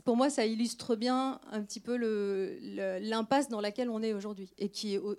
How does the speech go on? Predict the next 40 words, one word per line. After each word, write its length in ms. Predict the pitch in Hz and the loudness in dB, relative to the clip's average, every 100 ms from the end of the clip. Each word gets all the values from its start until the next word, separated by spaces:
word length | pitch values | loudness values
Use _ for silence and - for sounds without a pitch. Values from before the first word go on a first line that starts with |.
| 202 - | -8 -10
qui 140 | - | -8
est 40 | |
surtout, 360 | 202 226 - 320 | -6 -6 -2 -2
enfin, 540 | 302 208 190 185 175 - - - 233 _ - | -2 -4 -4 -8 -10 -12 -16 -18 -20 _ -4
pour 140 | 208 | 0
moi, 140 | 254 | 2
une 120 | 294 214 | 2 0
impasse 320 | 196 220 - - | 0 -4 -6 -2
institutionnelle 760 | 233 - 240 226 - 269 247 | -2 -2 -4 -4 -2 0 -2
quelque 240 | 220 196 | -4 -6
part, 240 | 214 - - | -8 -8 -12
parce 160 | - | -14
qu'il 120 | - 196 | -10 -8
y 40 | |
a, 220 | 190 190 - 226 _ | -8 -10 -12 -18 _
il 80 | 214 | -16
y 80 | 196 | -14
a... 320 | - - 208 _ _ - - - _ | -12 -14 -18 _ _ -20 -20 -20 _
et, 240 | 240 247 - _ | 4 4 -2 _
et 140 | 247 | 0
puis 180 | 247 302 | 2 2
dans 140 | 277 208 | 4 4
la 100 | 208 | 2
tête, 320 | 269 277 240 | 2 0 -2
en 60 | |
fait, 160 | 185 180 | -8 -6
enfin, 320 | 208 196 202 - | -4 -4 -4 -6
on, 180 | 220 | -4
on 40 | 220 | -4
est 160 | 208 | -4
tous 480 | - 294 311 - - - | -4 -4 -2 -4 -10 -8
dans 160 | 214 214 | -2 2
des 140 | 208 | 0
peurs, 480 | - 247 262 262 247 | 2 2 2 0 0
dans 120 | 208 | -2
des, 300 | 196 202 196 | -2 -2 -2
dans 140 | 196 | -4
des 80 | 196 | -6
choses, 280 | 196 254 247 | -4 -4 -4
et, 260 | - 202 | -6 -8